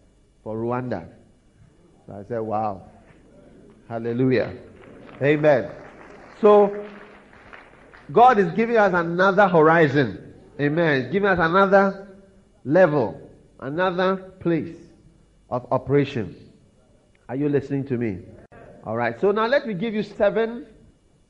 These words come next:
reasons why the Holy Spirit is associated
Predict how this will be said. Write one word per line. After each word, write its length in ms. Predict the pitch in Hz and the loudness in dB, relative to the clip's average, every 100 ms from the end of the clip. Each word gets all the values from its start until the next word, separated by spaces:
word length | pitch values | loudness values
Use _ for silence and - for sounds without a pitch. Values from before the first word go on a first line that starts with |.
| _ - | _ -10
reasons 520 | 135 220 165 170 151 - | -4 -2 0 -2 -2 -6
why 500 | 147 196 160 143 156 - - _ _ _ - | 0 2 2 0 -4 -12 -20 _ _ _ 0
the 120 | 160 | 0
Holy 280 | 160 202 214 | 2 2 2
Spirit 480 | 214 196 180 175 175 | -2 0 2 0 -4
is 120 | 143 | -6
associated 960 | 139 135 180 165 165 156 160 151 - | -6 -2 -2 -2 -2 -2 0 -2 -4